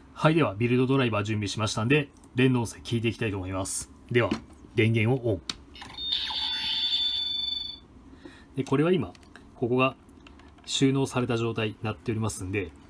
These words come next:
プルタブを開きます。で、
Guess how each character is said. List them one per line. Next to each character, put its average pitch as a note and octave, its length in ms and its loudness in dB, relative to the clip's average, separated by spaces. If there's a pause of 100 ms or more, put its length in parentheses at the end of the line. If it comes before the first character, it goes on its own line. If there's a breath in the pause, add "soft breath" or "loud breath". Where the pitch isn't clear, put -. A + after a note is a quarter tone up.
(100)
プ - 100 -8
ル G#2+ 100 -2
タ G#2+ 120 -2
ブ A2 140 0
を G#2 120 0 (800)
開 G2+ 120 -2
き F#2+ 80 -4
ま E2+ 100 -10
す。 - 260 -10 (3750 loud breath)
で、 A#2 240 2